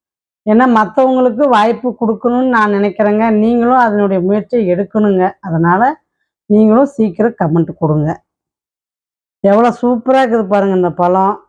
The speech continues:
இது எல்லோ கலரா மாறுங்க. எல்லோ கலரா மாறும் போது நம்ம பழம் பறிச்சுக்கலாங்க.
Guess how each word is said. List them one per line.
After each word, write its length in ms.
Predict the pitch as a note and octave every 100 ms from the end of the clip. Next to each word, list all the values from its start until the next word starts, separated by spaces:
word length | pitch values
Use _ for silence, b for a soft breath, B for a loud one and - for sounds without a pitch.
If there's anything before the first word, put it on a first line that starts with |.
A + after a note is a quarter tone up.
| _ _
இது 140 | A3 A#3
எல்லோ 260 | A3+ A#3 C4+
கலரா 320 | C4+ B3 A#3+ A#3+
மாறுங்க. 460 | G#3+ G3+ G#3+ G#3+ F#3+
எல்லோ 240 | G3+ G#3+ A#3
கலரா 320 | A#3 A3 A3+ G#3+
மாறும் 360 | G3+ G3+ G3+
போது 160 | G3+ A3+
நம்ம 260 | G#3+ G3 G3
பழம் 340 | F#3 F#3 F3+
பறிச்சுக்கலாங்க. 640 | F3+ - - F3+ F3 E3+